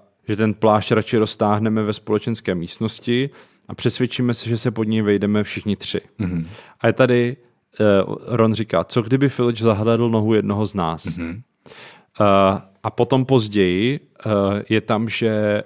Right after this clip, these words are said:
Speaker 1: Ron něco pošeptá Harrymu do ucha a že nakopnou tu paní Norrisovou
Speaker 2: Mhm.
Speaker 1: a Harry jenom zavrtí hlavou.
Speaker 2: Mhm.
Speaker 1: A tady tyhle ty dvě věci,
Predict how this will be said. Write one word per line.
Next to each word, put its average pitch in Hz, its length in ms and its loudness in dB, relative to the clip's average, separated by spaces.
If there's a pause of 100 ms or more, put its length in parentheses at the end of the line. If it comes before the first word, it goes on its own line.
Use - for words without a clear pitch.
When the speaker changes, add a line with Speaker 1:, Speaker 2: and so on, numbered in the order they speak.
(140)
Speaker 1:
Ron 117 460 2 (360)
něco 117 280 0
pošeptá 117 440 0
Harrymu 113 360 2
do 110 100 4
ucha 101 520 0 (100)
a 110 140 2
že 104 140 0
nakopnou 110 500 0 (400)
tu 95 240 -2 (440)
paní 104 240 0
Norrisovou 95 540 0
Speaker 2:
Mhm. 82 360 -2 (160)
Speaker 1:
a 127 80 -2
Harry 107 320 2
jenom 117 220 2
zavrtí 110 440 0
hlavou. 98 360 0 (280)
Speaker 2:
Mhm. 85 280 -6 (200)
Speaker 1:
A 107 80 -2
tady 117 180 4
tyhle 131 220 2
ty 143 180 -4
dvě 135 180 2
věci, 113 440 2